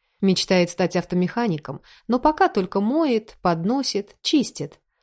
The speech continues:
Шепот в ухо приносит не возбуждение, а тяжелый вздох. Усталый и готов съесть слона. Верю. Проклятая усталость въелась в него, как машинное масло под ногти.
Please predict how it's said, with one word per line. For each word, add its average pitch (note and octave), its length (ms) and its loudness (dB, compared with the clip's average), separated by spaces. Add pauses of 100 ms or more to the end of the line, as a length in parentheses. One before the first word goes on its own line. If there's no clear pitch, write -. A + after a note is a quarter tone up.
(320)
Шепот F3+ 400 0
в F3+ 80 -2
ухо G3+ 240 0
приносит F#3 520 0
не F#3+ 100 2
возбуждение, F#3 720 -2
а D#3+ 40 -4
тяжелый G3+ 480 -2
вздох. G3+ 520 -2 (440)
Усталый F3+ 580 2
и D#3+ 40 -2
готов F3+ 400 -2
съесть G#3+ 380 0
слона. F#3 540 -2 (480)
Верю. F#3+ 600 2 (360)
Проклятая B3+ 560 2
усталость A#3+ 760 0
въелась G3+ 480 0
в F#3+ 40 -2
него, G#3 260 0
как F3+ 220 -4
машинное A#3+ 480 -2
масло C4+ 300 -4
под E3+ 200 -4
ногти. - 460 -6